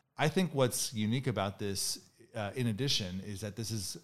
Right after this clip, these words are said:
people talk about this being a really positive and productive space. It's a place for you to discover new ideas and to kind of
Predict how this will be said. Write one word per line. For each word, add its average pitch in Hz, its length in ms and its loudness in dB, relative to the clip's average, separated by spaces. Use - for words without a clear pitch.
people 151 240 -6
talk 120 240 -6
about 110 180 -2
this 98 140 -8
being 104 240 -2
a 92 60 -4
really 110 420 -2
positive 113 920 -2
and 101 160 -8
productive 92 640 -10
space. - 600 -6
It's 104 260 -2
a 98 80 -2
place 117 420 0
for - 160 -6
you 101 200 -4
to 98 80 -6
discover 123 560 -4
new 104 180 0
ideas 92 720 -4
and 92 100 -4
to 92 80 -6
kind 107 220 -2
of 95 200 -6